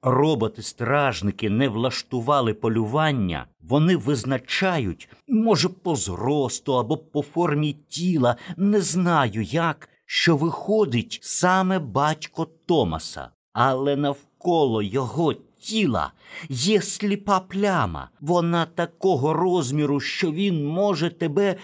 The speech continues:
вивести назовні. Вони не дозволять тобі побувати в місті добровільно". Радісне обличчя Тоні змінилося люттю,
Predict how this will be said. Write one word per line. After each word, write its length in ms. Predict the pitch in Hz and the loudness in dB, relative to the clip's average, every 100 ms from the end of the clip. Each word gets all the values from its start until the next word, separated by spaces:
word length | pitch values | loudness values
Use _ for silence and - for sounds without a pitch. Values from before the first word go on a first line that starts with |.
| - 117 | -16 -10
вивести 800 | 131 208 214 175 175 - 214 | -4 -2 0 0 -2 -2 -2
назовні. 1000 | 190 202 180 170 202 170 95 90 82 73 _ _ _ _ _ | 0 0 0 2 2 2 0 -4 -6 -8 _ _ _ _ _
Вони 460 | 107 131 127 127 123 | -2 2 4 2 0
не 140 | 127 | -2
дозволять 920 | 120 135 123 135 139 113 101 - _ | 0 0 0 -2 0 2 0 -4 _
тобі 300 | - 104 127 | -4 0 0
побувати 720 | 135 113 104 113 120 131 117 107 | 0 -2 -2 0 0 -2 -2 -6
в 140 | 104 | -2
місті 720 | 127 147 151 - - 92 80 - | -2 -2 -2 -6 -8 -4 -4 -4
добровільно". 1040 | 107 139 135 151 135 151 123 85 73 62 - _ _ _ - | -2 0 0 -2 -2 -2 -2 -4 -6 -12 -16 _ _ _ -12
Радісне 720 | 80 92 104 85 95 - 95 | -2 2 2 0 -8 -6 -4
обличчя 600 | 95 78 92 107 - - 92 | -4 -4 -4 -6 -6 -8 -8
Тоні 480 | - 113 104 98 | -4 -2 0 0
змінилося 920 | 90 82 104 101 101 110 107 104 - 107 | -2 -4 -2 -2 0 0 -2 -2 -2 -2
люттю, 680 | 101 107 95 - - 73 | 0 -2 -4 -10 -16 -16